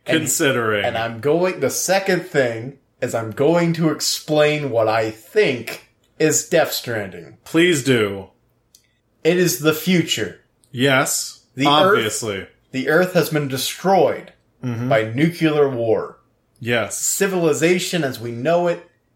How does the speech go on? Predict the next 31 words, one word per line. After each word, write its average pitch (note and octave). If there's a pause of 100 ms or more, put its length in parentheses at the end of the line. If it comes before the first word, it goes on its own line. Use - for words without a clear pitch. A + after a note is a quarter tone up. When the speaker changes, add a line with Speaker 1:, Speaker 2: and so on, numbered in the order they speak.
(140)
Speaker 1:
is B2+
on D#3+ (380)
the D3+
edges B2+
of C3
existence, C3 (440)
but B2
they A2+
still F3+
have F3
needs. A2+ (180)
Speaker 2:
Uh-huh. B2 (140)
Speaker 1:
They A3
still G3
have E3+
needs E3
of B2
getting B2
items C#3+
from G#2
point D3+
A D3 (240)
to A2
point C#3+
B. A#2+ (140)
Speaker 2:
Mm-hmm. A2+
Speaker 1:
What D3+
stands E3+
in E3+
their D#3+
way? G#3